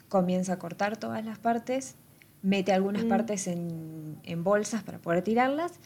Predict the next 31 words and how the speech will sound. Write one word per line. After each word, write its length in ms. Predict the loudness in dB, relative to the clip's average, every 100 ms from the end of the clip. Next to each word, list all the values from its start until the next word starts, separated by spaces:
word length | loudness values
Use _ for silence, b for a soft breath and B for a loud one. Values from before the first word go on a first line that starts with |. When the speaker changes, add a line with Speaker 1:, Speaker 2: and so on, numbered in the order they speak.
| b b b -4
Speaker 1:
y 100 | 0
se 140 | 2 4
quedan 300 | 4 4 2
con 240 | 2 2
otras 540 | 2 0 -2 -2 -4 -14 -20 -4
que 100 | 0
eran 180 | 2 2
como 480 | 0 2 2 0 -4 -2
trofeo 520 | 0 0 4 6 6
de 100 | 6
algo 260 | 4 4 2
que 120 | 0
cumplía 440 | -2 -4 0 0 0
sus 220 | -2 -2
deseos, 560 | -4 -2 0 2 0
que 240 | -4 -8 -8 -16 -18
supongo 580 | -4 -2 4 6 8 6
que 120 | 4
será 300 | 0 2 2
el 300 | 2 -2 -6 -2
cráneo. 580 | 2 4 4 4 2
<laughs> 640 | 0 -2 -2 -6 -10 -8 8
Speaker 2:
Tenía 340 | 10 12 10
una 140 | 10 8
obsesión 480 | 6 4 6 4
él 140 | 4 2
con 140 | 2
los 140 | 2 2
cráneos 380 | 4 4 4
Speaker 1:
Sí. 60 | 2
Speaker 2:
también. 320 | -4 -4 -4